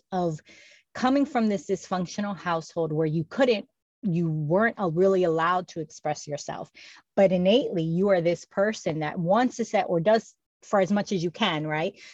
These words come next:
Set the clear boundaries. How did you navigate that? And what is that correlation, if any,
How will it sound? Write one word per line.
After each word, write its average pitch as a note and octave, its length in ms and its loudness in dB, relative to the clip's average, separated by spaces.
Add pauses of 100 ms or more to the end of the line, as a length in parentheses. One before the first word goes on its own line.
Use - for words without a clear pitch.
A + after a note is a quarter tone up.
Set - 280 -2
the G#3 80 -2
clear F3+ 260 0
boundaries. E3+ 600 -2
How A3+ 320 -4
did G4 240 0
you D#4 140 2
navigate F#3 760 0
that? E3 200 0
And F3+ 260 -2 (340)
what G#3 300 2
is A#3+ 220 0
that D#3 200 0
correlation, G3+ 800 0
if G#3 320 -6
any, F#3+ 480 0